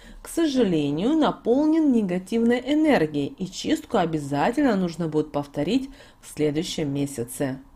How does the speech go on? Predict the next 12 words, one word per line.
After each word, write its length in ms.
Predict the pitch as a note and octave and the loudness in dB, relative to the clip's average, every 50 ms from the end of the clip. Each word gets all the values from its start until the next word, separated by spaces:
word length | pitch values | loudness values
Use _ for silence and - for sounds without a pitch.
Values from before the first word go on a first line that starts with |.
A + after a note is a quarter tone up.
| - - _ _ - - - _ - | -20 -20 _ _ -20 -20 -20 _ -8
Делая 380 | F3+ F3+ F#3 F3+ E3 D#3 D#3 | -4 0 2 4 4 4 4
все 240 | D#3 D#3 - F3 D#3+ | 4 2 0 -2 -2
правильно, 640 | D#3+ - G#3 A#3+ D4+ F4 E4 D4 A#3 F#3 D#3+ C#3+ D3+ | 0 2 4 4 4 4 4 4 2 2 2 -2 -2
вы 120 | F3 G3 | -2 -2
будете 320 | G#3+ C4 C#4+ C4+ C#4 B3+ | 0 2 2 2 2 -2
только 520 | A#3 - - A3 B3 C#4+ E4 E4 - F4+ E4+ | -6 -2 0 2 2 2 2 0 -2 -4 -4
притягивать 840 | E4+ D4 C#4+ C#4 C4 C4+ G3 F3 D#3 D3+ D3 D3+ D3 C#3 C3 C3 - | 0 0 2 2 2 2 0 2 2 0 0 -2 -4 -4 -6 -6 -8
в 80 | - | -14
свой 320 | - - F3+ F3 E3+ D#3 D3 | -14 -8 -2 0 2 2 2
дом 400 | D3 D#3 F3+ B3 D4 C#4+ - - - - _ _ - | 2 2 2 2 2 0 -2 -6 -16 -20 _ _ -6
положительные 800 | - C4+ C4+ C4+ C4 A#3 A#3+ A#3 A3+ - - G#3+ G#3+ G#3+ G#3+ | -2 0 0 2 2 2 2 0 -2 -2 -4 -4 -2 0 0
энергии 640 | G#3+ G#3 G3 F#3+ E3+ D3+ D3 D3+ C#3+ C#3+ C#3 C3+ - | 0 0 2 2 0 0 -2 -2 -2 -2 -2 -2 -4